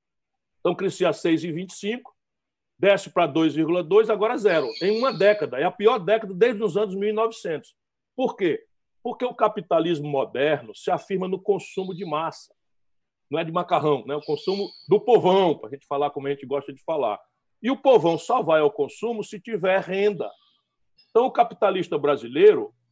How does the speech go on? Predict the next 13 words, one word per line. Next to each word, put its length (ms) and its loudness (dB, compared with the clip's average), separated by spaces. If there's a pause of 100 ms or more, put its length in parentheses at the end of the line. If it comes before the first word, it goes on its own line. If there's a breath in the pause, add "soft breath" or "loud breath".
(140)
distorcido 960 -2
a 60 0
sua 320 -6
cabeça 480 -6
pelos 380 0
juros 380 0
mais 340 0
altos 240 0
do 140 0
mundo 260 -4
há 80 0
trinta 460 -4
anos, 560 -4